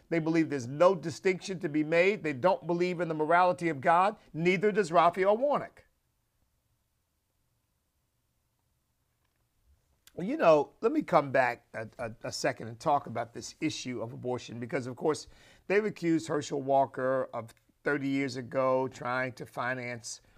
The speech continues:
uh, a woman having an abortion, or maybe it's a couple women.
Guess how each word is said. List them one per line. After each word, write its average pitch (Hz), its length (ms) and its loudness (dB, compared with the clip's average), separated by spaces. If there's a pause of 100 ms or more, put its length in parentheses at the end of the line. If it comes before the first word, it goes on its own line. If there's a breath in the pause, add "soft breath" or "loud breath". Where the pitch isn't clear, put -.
(320)
uh, 127 300 -2
a 135 80 -2
woman 127 280 -6
having 127 320 -4
an 127 60 -8
abortion, 123 480 -8
or 120 60 -8
maybe 120 240 -6
it's 117 100 -14 (180)
a 127 140 -12
couple 120 320 -8
women. 120 340 -10